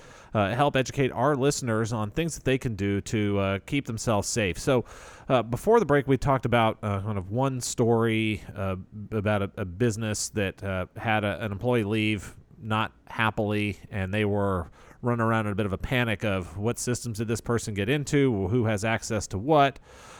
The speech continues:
Um, so this is one of the, the common use cases where people realize, "Oh man, we need a password manager. We need to think about,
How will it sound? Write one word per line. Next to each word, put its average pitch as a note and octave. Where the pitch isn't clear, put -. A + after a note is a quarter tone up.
Um, A2+
so C#3+
this A#3+
is C#3
one C3+
of B2+
the, G#2+
the G#2
common G#2
use A2+
cases G#2
where G#2
people A2
realize, G2+
"Oh G#2+
man, G2+
we A2+
need A2
a F2+
password A2+
manager. F2
We A#2
need A#2+
to G#2
think A2+
about, F#2+